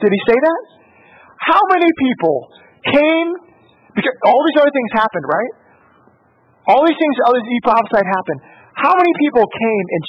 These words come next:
checked out the tomb on Sunday morning to see if it happened? How many came and saw, "Wait, all these other things you said happened. You know, all these other things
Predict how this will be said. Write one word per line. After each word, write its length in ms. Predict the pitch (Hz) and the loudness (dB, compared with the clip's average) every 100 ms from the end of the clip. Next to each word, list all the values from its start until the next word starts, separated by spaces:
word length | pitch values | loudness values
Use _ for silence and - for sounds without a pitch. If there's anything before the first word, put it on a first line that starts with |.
| - | -2
checked 200 | 196 208 | 0 2
out 160 | 175 160 | 0 0
the 80 | 147 | -6
tomb 300 | 185 180 214 - _ _ _ _ | -4 -4 -6 -12 _ _ _ _
on 80 | 175 165 | -2 0
Sunday 240 | 180 165 | 0 2
morning 320 | 165 170 214 220 _ _ | 0 -2 -6 -12 _ _
to 100 | - - | -12 0
see 100 | 190 | 0
if 20 | |
it 120 | 180 170 | 2 -2
happened? 320 | 180 247 269 _ _ _ _ _ _ _ _ _ _ _ _ _ _ _ _ _ _ | -2 -6 -12 _ _ _ _ _ _ _ _ _ _ _ _ _ _ _ _ _ _
How 160 | - 339 | -2 2
many 200 | 403 440 - | 4 2 0
came 320 | 277 240 208 185 | 2 2 0 -4
and 80 | 196 - | -6 0
saw, 120 | 208 - - - - - - 330 | 0 0 -10 -20 -20 -14 0 2
"Wait, 140 | 349 | 2
all 160 | 240 294 | 2 2
these 160 | 330 320 | 2 0
other 140 | 370 | 0
things 140 | 339 254 | -4 -4
you 100 | 233 - | -2 0
said 140 | 196 180 175 | 0 2 0
happened. 300 | - 196 214 - _ _ _ | 0 -6 -6 -14 _ _ _
You 80 | 208 | 2
know, 60 | 220 | 4
all 200 | 240 320 359 | 4 4 2
these 140 | 330 | 2
other 180 | 311 339 | 0 -2
things 160 | 302 | -2